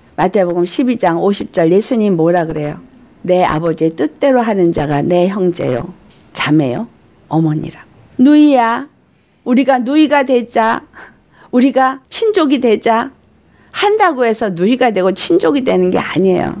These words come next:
여러분, 에스겔서 십육 장을 보면 삼 절에 뭐라고 나와요?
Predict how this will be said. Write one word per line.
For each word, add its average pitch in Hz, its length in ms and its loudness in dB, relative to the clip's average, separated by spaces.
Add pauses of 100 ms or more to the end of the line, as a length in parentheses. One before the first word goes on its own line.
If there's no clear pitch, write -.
(440)
여러분, 240 260 2
에스겔서 240 800 0
십육 320 360 -2
장을 214 300 0
보면 190 600 0 (400)
삼 392 260 -2
절에 226 300 2
뭐라고 214 460 2
나와요? 170 500 -2